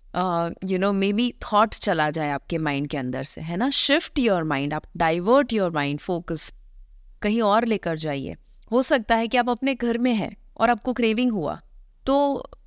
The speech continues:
maybe वो हो सकता है कि चलो उस जगह को छोड़ के, let, let's say आप डाइनिंग टेबल के ऊपर हैं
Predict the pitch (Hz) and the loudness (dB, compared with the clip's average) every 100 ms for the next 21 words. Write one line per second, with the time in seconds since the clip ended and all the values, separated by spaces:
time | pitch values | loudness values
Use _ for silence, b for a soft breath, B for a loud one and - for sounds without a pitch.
0 | - - 277 370 320 226 233 226 240 240 | -14 -2 2 4 4 0 0 -2 0 0
1 | 254 226 226 226 226 240 - 233 254 277 | 0 0 0 0 -2 -4 -2 -2 -2 -4
2 | - - 233 202 202 185 226 247 247 233 | -12 -8 -6 0 2 4 2 2 -2 0
3 | 202 170 175 175 185 185 196 196 247 220 | 0 0 0 0 -2 -2 -2 0 0 0
4 | 190 180 202 202 196 196 220 - 175 180 | 2 2 0 0 0 -2 -2 -4 -2 -2
5 | 165 143 | -2 -6